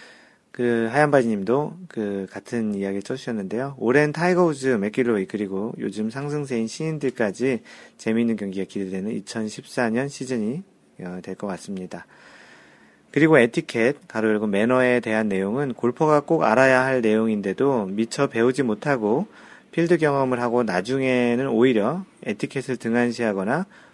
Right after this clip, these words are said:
불편한 것으로 치부하는 골퍼가 의외로 많은 것 같습니다. 요즘은 정보가 많아서 쉽게 골프를 배울 수도 있지만 오히려 그것이 독이 되어, 아, 그것이 독이 되어 나오는 것 같아서 안타깝습니다.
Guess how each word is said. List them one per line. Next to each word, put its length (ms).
불편한 380
것으로 260
치부하는 480
골퍼가 380
의외로 340
많은 280
것 80
같습니다. 680
요즘은 320
정보가 360
많아서 460
쉽게 440
골프를 560
배울 260
수도 320
있지만 540
오히려 400
그것이 460
독이 260
되어, 380
아, 160
그것이 360
독이 260
되어 220
나오는 380
것 180
같아서 540
안타깝습니다. 920